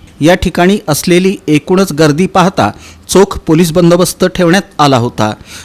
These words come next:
अत्यंत जल्लोषपूर्ण, तितकंच उत्साहाचं वातावरण गणेश विसर्जनानिमित्त दिसून आलं.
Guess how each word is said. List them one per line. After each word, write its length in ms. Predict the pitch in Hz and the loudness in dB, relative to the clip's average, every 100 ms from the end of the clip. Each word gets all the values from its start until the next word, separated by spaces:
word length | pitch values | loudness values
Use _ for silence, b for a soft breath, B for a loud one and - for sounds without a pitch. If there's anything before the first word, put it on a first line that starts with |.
| B | B
अत्यंत 480 | 151 - 185 185 196 151 | -4 0 0 0 -2 0
जल्लोषपूर्ण, 720 | 151 165 180 - 185 196 208 214 B B | 0 2 -2 -2 0 2 2 -2 B B
तितकंच 440 | 151 - 202 196 - | -2 0 -4 -4 -4
उत्साहाचं 600 | 147 139 - 180 180 185 190 | -6 -4 -2 0 0 0 0
वातावरण 500 | 170 185 190 196 208 B B - | 2 2 2 2 -2 B B -2
गणेश 300 | 139 180 190 151 | 0 2 0 -4
विसर्जनानिमित्त 960 | 147 - 175 185 185 185 180 175 - | -4 -2 -2 0 2 4 4 2 -2
दिसून 360 | 185 135 - 135 | -2 -2 0 2
आलं. 260 | 120 110 | 2 -2